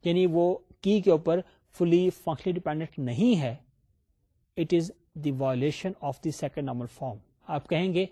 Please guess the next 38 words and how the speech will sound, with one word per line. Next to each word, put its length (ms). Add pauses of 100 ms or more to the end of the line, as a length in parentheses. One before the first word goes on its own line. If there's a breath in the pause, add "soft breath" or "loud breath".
(260 soft breath)
کہ 80
آپ 140
کا 60
ٹیبل 340
جو 120
ہے 40
وہ 140
سیکنڈ 380
نارمل 180
فارم 260
میں 120
نہیں 360
ہے۔ 60 (680)
اس 120
سے 160
فرق 160
نہیں 120
پڑتا، 360 (280 soft breath)
ایک 280
ہیں، 80
دس 340
ہیں، 120
اگر 120
سارے 320
ہیں، 100
ایک 220
نہیں 160
ہے، 120
دو 180
ہیں، 80
تین 140
ہیں، 80
کت-، 240
اس 60
سے 140
فرق 100
نہیں 120
پڑتا۔ 340